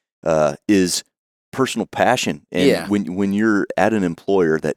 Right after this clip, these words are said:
Speaker 1: hands you the reins, that trusts you to do a good job on the design standpoint, and then you're surrounded by other people who are passionate users of the product, whatever those products may be, uh, you're going to just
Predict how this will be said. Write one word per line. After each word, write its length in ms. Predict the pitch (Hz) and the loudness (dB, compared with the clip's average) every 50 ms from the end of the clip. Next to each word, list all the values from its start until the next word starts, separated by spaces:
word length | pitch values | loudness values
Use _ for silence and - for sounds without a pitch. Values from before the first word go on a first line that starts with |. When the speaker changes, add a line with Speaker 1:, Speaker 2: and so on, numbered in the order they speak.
| _ | _
Speaker 1:
hands 240 | - 73 80 85 90 | -6 -4 -4 -4 -4
you 60 | 98 | -6
the 80 | 95 87 | -8 -6
reins, 320 | 85 78 71 69 67 - | -6 -6 -6 -6 -8 -10
that 180 | - - - - | -8 -8 -8 -6
trusts 320 | - - 92 87 - - | -2 0 0 0 0 -2
you 60 | - 90 | -8 -6
to 80 | 87 85 | -6 -6
do 240 | 78 82 82 78 | -4 -2 -2 -2
a 60 | 76 71 | -2 -2
good 180 | 78 87 82 | -2 -4 -2
job 300 | 82 85 73 73 76 76 | 0 0 2 2 2 0
on 100 | 78 76 | -2 -4
the 80 | 73 73 | -6 -6
design 340 | 76 73 71 73 76 76 76 | -8 -8 -8 -8 -8 -6 -8
standpoint, 600 | - - 73 73 73 73 - 76 73 76 73 - _ _ _ _ _ _ | -8 -8 -8 -8 -8 -10 -8 -8 -8 -8 -8 -10 _ _ _ _ _ _
and 160 | - 85 87 90 | -6 -4 -2 -2
then 140 | 85 82 | -2 -2
you're 160 | 85 85 85 82 | -2 -4 -4 -4
surrounded 480 | - - 82 82 80 85 92 92 85 | -6 -6 -4 -2 0 0 0 0 -2
by 160 | 76 78 80 | -2 -2 -2
other 180 | - 98 104 95 | 0 0 0 -2
people 380 | - - - 107 - - 76 76 | -2 -2 -4 -4 -2 -2 -6 -4
who 120 | 90 85 | -2 -2
are 120 | 76 71 | -2 -2
passionate 680 | - _ - - - 107 98 95 - - 104 92 85 - | -4 _ -16 -10 -6 -4 -4 -4 -4 -6 -6 -6 -6 -8
users 540 | - 78 82 101 113 107 - 92 90 85 82 | -8 -6 -2 0 0 0 0 -2 -4 -2 -2
of 200 | 90 85 82 _ | -2 -2 -4 _
the 100 | - - | -12 -12
product, 480 | - - - 82 87 87 76 82 - | -8 -6 -2 0 0 0 0 -2 -4
whatever 260 | 80 78 78 80 76 73 | -4 -2 -2 -2 -2 -4
those 160 | 76 76 - | -6 -6 -8
products 460 | _ _ - 76 76 80 - - - | _ _ -6 -4 -4 -4 -4 -6 -10
may 100 | 73 71 | -14 -12
be, 340 | 73 80 85 87 80 73 - _ _ _ _ _ _ _ _ _ - | -6 -2 -2 -2 -2 -2 -6 _ _ _ _ _ _ _ _ _ -6
uh, 160 | - 78 76 | -4 -2 -2
you're 180 | 73 76 82 87 | -2 -4 -6 -6
going 240 | 82 92 87 85 82 | -4 -4 -4 -4 -4
to 100 | - 82 | -8 -10
just 260 | - - 80 76 - | -12 -10 -10 -10 -10